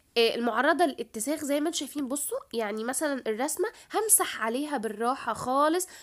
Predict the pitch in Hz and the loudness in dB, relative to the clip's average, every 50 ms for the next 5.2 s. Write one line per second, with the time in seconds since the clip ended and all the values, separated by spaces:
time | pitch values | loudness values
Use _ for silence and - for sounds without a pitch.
0 | - - 214 220 226 220 240 269 302 330 349 339 311 302 - 233 240 240 240 226 | -10 -6 -4 -2 -2 0 0 0 2 2 2 0 -2 -4 -2 2 2 4 4 2
1 | 233 - _ _ _ - 302 285 294 240 269 285 277 254 190 190 220 277 302 269 | 0 -4 _ _ _ 0 0 0 2 0 0 -2 -2 -2 -4 -2 -2 -2 -2 -2
2 | 214 185 233 254 285 311 359 415 415 - - - - - - - 233 226 - 240 | -2 -2 0 0 0 0 0 -2 -2 -6 -12 -20 -20 -18 -10 -8 -8 -4 -4 -2
3 | 240 254 277 330 330 - 262 226 208 240 285 285 233 208 214 202 - - 202 202 | 2 2 2 2 0 -2 -4 -2 0 0 -2 0 0 0 0 0 0 -4 -6 -4
4 | 202 208 240 277 277 262 254 339 370 - - - 330 381 370 320 262 233 254 294 | -4 -4 -2 -2 0 0 0 0 0 -2 -2 0 0 2 2 4 4 6 6 6
5 | 381 - - 311 | 6 4 2 0